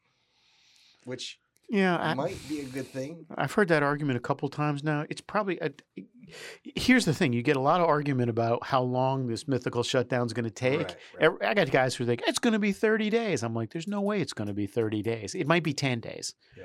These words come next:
Speaker 2: but it's not gonna be
Speaker 1: So
Speaker 2: thirty
Speaker 1: here's
Speaker 2: days."
Speaker 1: the bottom line, though. Ultimately, uh, no matter what they decide,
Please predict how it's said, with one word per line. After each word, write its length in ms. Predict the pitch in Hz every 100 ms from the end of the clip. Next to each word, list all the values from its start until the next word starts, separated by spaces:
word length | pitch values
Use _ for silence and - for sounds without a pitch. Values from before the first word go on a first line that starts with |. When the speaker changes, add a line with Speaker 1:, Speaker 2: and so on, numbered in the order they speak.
| -
Speaker 2:
but 80 | 160
it's 60 | 160
not 80 | 160
gonna 120 | 127
be 80 | 104
Speaker 1:
So 80 |
Speaker 2:
thirty 120 | 170 196
Speaker 1:
here's 160 | 226
Speaker 2:
days." 80 | -
Speaker 1:
the 60 | 147
bottom 180 | 127 123
line, 260 | 117 104
though. 160 | 98 95
Ultimately, 580 | 104 113 95 85 _ 60 _ _ _ -
uh, 220 | 107 92 _ -
no 80 | 139
matter 240 | 208 202
what 280 | 139 131 135
they 120 | 117
decide, 540 | 98 - - 98 85